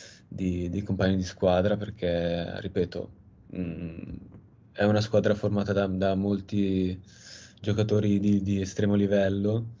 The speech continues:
e quindi sicuramente proverò, terrò le orecchie aperte a ogni singolo allenamento perché c'è solo da imparare, eh, essendo giovane, eh, sono super a disposizione sia dei, dei compagni che della squadra.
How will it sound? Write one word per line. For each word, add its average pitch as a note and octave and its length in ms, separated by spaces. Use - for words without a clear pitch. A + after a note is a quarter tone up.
e G2+ 100
quindi G2+ 340
sicuramente G2+ 760
proverò, G2+ 840
terrò G2+ 400
le G2 120
orecchie G2+ 300
aperte G2 640
a F#2+ 80
ogni G2 180
singolo G2+ 300
allenamento G2 500
perché F#2 360
c'è - 120
solo G#2 240
da G2+ 100
imparare, F2+ 720
eh, F2 320
essendo F#2 340
giovane, F#2 640
eh, F2 500
sono G2 200
super G2 280
a F#2+ 120
disposizione F#2 840
sia F2+ 420
dei, F#2 200
dei F#2+ 120
compagni G2 400
che G#2 80
della F#2 180
squadra. G2 500